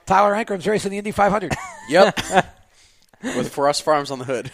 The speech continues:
Speaker 1: <laughs> There's no hood on an Indy car.
Speaker 3: I know.
Speaker 2: Yeah.
Speaker 3: Or on the wing, I guess.
Speaker 1: There you go.
Speaker 2: Yeah, no. Tyler is not driving for
Speaker 3: Nope.
Speaker 2: Andretti Autosport in the Indy five hundred. However,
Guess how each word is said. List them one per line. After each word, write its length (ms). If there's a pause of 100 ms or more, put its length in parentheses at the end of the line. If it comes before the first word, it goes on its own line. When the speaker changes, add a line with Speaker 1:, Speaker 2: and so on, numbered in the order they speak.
Speaker 1:
<laughs> 1400
There's 240
no 180
hood 240
on 140
an 120
Indy 260
car. 240
Speaker 3:
I 180
know. 260 (100)
Speaker 2:
Yeah. 340
Speaker 3:
Or 240
on 140
the 80
wing, 380
I 60
guess. 140
Speaker 1:
There 120
you 100
go. 120 (200)
Speaker 2:
Yeah, 320
no. 260
Tyler 440
is 120
not 280
driving 420
for 160
Speaker 3:
Nope. 140
Speaker 2:
Andretti 200
Autosport 460
in 60
the 100
Indy 160
five 220
hundred. 260
However, 640